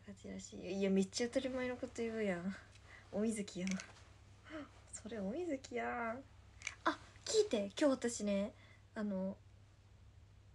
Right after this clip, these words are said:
三角チョコパイ食べたい。三角チョコパイ。三角チョコパイを食べたいんですよ、今日。もうダイエット終わっ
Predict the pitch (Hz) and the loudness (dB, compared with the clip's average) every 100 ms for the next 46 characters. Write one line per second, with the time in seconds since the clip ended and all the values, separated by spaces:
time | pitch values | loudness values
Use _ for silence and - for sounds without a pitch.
0 | - - 415 392 370 359 381 381 392 392 | -2 4 8 8 6 6 4 2 2 4
1 | 370 277 240 233 220 202 - - - - | 6 6 6 4 4 2 -6 -20 -20 -20
2 | - - - - - - - 277 294 285 | -20 -20 -20 -20 -20 -10 -4 0 0 -2
3 | - 285 254 254 240 - - - - - | 0 0 0 -2 -2 -4 -10 -8 -10 -10
4 | - - - - - - - - - - | -12 -16 -16 -18 -18 -20 -4 -4 -4 -8
5 | - - 294 320 339 - 339 330 - 226 | -12 -6 -4 -4 -4 -2 0 0 6 6
6 | 226 247 254 294 359 302 262 - - - | 6 2 2 4 2 0 -2 -2 0 0
7 | - - - 196 185 - - - - - | -2 -10 -4 -2 -2 -8 -18 -20 -18 -18
8 | - - - - - - - - - - | 4 4 4 0 -10 -4 -4 -4 -6 -10
9 | - - - - - - - 214 196 185 | -14 -18 -20 -20 -20 -20 -10 -4 -2 -2
10 | 175 220 220 208 180 175 214 | -2 -2 0 -2 -2 0 0